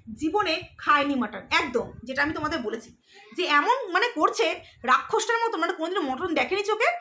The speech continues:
হ্যাঁ, রান্না করেছে, চলো খেতে বসি। হুম, একেই বলে থার্ড ক্লাস মেন্টালিটি। একদম ঠিক, একদম ঠিক বলেছো, একদম ঠিক বলেছো। সবাই মত, এ, এম, সহমত পোষণ করেছে।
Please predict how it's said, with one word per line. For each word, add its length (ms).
হ্যাঁ, 200
রান্না 300
করেছে, 260
চলো 200
খেতে 200
বসি। 220
হুম, 120
একেই 300
বলে 280
থার্ড 220
ক্লাস 260
মেন্টালিটি। 580
একদম 500
ঠিক, 180
একদম 360
ঠিক 180
বলেছো, 220
একদম 340
ঠিক 200
বলেছো। 260
সবাই 260
মত, 220
এ, 80
এম, 380
সহমত 380
পোষণ 220
করেছে। 260